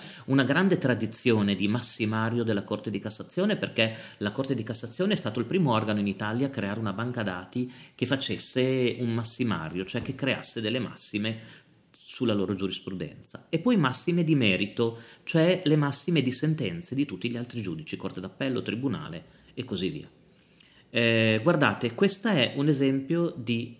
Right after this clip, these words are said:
eh, massima. Questa è una sentenza della Cassazione Penale del duemiladodici sull'accesso abusivo,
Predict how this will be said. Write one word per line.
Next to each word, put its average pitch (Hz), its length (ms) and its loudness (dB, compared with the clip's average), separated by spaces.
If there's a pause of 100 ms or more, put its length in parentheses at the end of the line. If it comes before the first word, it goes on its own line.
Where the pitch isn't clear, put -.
eh, 104 400 -2
massima. 107 720 -2 (920)
Questa 185 260 6
è 131 40 8
una 127 100 2
sentenza 156 480 4
della 110 160 4
Cassazione 143 500 -2
Penale 139 400 2
del 107 140 2
duemiladodici 123 720 2
sull'accesso 117 640 -2
abusivo, 104 600 2